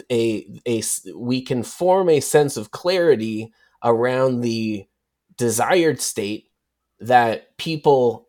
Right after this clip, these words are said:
have in mind when they show up at our doorstep, and we can design a path that we think more, makes it more likely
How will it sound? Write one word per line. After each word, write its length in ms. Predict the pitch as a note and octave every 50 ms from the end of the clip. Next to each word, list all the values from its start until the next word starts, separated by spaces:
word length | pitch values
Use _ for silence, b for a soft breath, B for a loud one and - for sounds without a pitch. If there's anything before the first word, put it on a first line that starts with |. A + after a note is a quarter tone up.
| _
have 440 | _ - - - D3+ D#3 D3 D3 C3+
in 160 | C3 A#2+ A2+
mind 640 | A2+ B2+ D#3 F#3 D#3 G#2+ G2 G2+ G2+ A2+ A2+ - - _
when 280 | - A#2 B2 B2+ B2 A#2+
they 180 | B2 A#2 A2+
show 360 | G#2+ - - - C#3 C3 B2
up 240 | B2+ B2+ C3 A#2+ -
at 120 | A#2 A2+ G#2+
our 140 | G#2 G#2
doorstep, 680 | G2+ G#2 C#3+ F3+ G3+ G3+ - - - F2 E2+ - - _ _ _ _ _ _ _ _ _ _ _
and 160 | C3+ C3 C3+
we 140 | C#3 C#3 B2+
can 320 | C3 - D3 C3 B2 A2+
design 540 | A2+ A#2+ A2+ A2 A2+ B2 B2 C3+ D3 C#3 B2+
a 80 | A2+ G#2+
path 640 | - - F#3+ A3+ B3+ F3 F#2+ G2+ B2+ - - - _ _ _ _ _ _ _ _ _ _ _
that 400 | C3 B2+ C3 B2+ B2 A#2 A2+ - _ _ _ _ _
we 300 | B2+ A#2 B2+ D3+ G3+ A3+
think 440 | G#3+ - - C3+ B2+ A#2+ A#2+ - - _ _ _ _ _
more, 380 | B2 A#2 B2 B2+ C3+ C#3+ D3 C#3+
makes 280 | D3 C#3+ D3 C#3+ C#3+ -
it 120 | B2 A2+
more 300 | A2+ A#2 B2+ C3+ C3+ C3
likely 680 | A#2+ A#2+ B2 C3 C3 - - G#2 F#2+ G2+ G#2 G2+ -